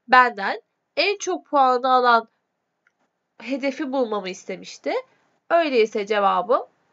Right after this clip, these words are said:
C şıkkı olacak. Altıncı soru. Bir düğüm ustası elindeki halata aşağıdaki gibi düğümler atmıştır.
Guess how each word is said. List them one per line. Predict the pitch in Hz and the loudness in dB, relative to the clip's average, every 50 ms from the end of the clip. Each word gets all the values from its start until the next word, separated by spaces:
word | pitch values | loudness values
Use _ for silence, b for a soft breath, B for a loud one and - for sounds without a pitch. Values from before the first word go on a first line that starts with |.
| _ - | _ -8
C | - 381 415 392 | -6 -4 -4 -4
şıkkı | 392 - 311 285 - - | -4 -8 -12 -10 -4 -2
olacak. | 208 190 175 - - 202 - - - - _ _ _ _ _ _ _ _ _ _ _ _ _ _ _ _ _ _ _ _ _ _ - | -2 -2 -2 -4 -8 -12 -12 -12 -12 -12 _ _ _ _ _ _ _ _ _ _ _ _ _ _ _ _ _ _ _ _ _ _ 4
Altıncı | 285 339 370 403 403 - 440 427 440 440 | 4 4 4 4 0 -4 -6 -4 -4 -4
soru. | 427 - 392 330 254 196 190 185 - - _ _ _ _ _ | -4 -4 -6 -6 -6 -6 -6 -8 -10 -10 _ _ _ _ _
Bir | 294 311 349 415 427 392 | -4 -2 0 0 0 0
düğüm | 370 392 403 415 427 440 | -2 -4 -4 -4 -4 -6
ustası | - - - 294 233 226 - - 208 240 285 - - | -6 -4 -2 -2 -2 -2 -2 -4 -2 -2 -4 -4 -4
elindeki | - 285 285 294 302 320 330 330 330 349 370 | -4 -4 -4 -4 -8 -8 -8 -8 -8 -6 -4
halata | 349 359 339 277 233 233 - 214 196 - - - | -2 0 0 0 0 -2 -4 -8 -8 -8 -8 -6
aşağıdaki | - - 285 285 269 - 339 330 330 359 349 381 370 320 | -2 -2 -2 -2 -2 -4 -6 -6 -4 -6 -8 -8 -8 -6
gibi | 302 285 269 262 240 | -8 -8 -10 -10 -8
düğümler | 262 269 269 254 269 285 277 269 | -8 -8 -6 -6 -4 -4 -2 0
atmıştır. | 233 185 180 - - 180 180 - - - - 131 175 415 | 0 -2 -2 -4 -12 -20 -20 -16 -12 -8 -6 -4 -6 -6